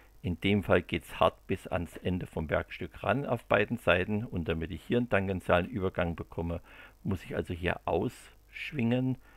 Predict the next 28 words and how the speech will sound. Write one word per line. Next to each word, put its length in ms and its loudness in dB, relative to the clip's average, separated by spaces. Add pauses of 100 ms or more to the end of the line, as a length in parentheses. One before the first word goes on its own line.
(200)
muss 220 -4
hier 180 -6
tangential 680 0
durch 240 -4
die 120 -20
Kante 360 -2
durchgehen 540 -2
und 140 -2
hier 160 -6
unten 220 -6
wieder 200 -4
einschwingen. 560 -6 (640)
Das 220 -6
wäre 240 4
also, 240 0
dass 200 -8
ich 100 -10
hier 160 0
was 140 -8
aufspachtle. 880 -6 (680)
Das 160 -2
sind 220 0
die 60 -12
beiden 480 0
Möglichkeiten, 920 0
wie 80 -2
man 140 -4
sowas 300 -8